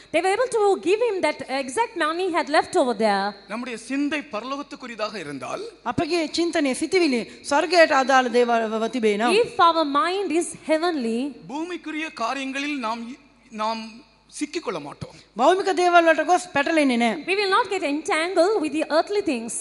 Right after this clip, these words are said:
Speaker 2: உங்கள், நீங்கள் பூமிக்குரிய காரியங்களில் சிக்கிக்கொண்டால், அந்த இ-, இயேசுனுடைய வருகையிலே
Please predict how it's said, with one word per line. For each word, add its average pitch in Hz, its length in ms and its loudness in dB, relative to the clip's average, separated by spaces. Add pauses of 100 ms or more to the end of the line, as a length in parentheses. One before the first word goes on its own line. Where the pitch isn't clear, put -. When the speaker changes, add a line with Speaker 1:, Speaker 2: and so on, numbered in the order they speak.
(420)
Speaker 2:
உங்கள், 240 280 -12
நீங்கள் 269 340 -4
பூமிக்குரிய 302 540 -4
காரியங்களில் 247 580 -4
சிக்கிக்கொண்டால், 196 680 0 (680)
அந்த 180 220 -4 (1500)
இ-, 156 120 -20 (100)
இயேசுனுடைய 208 540 -8
வருகையிலே 190 460 -8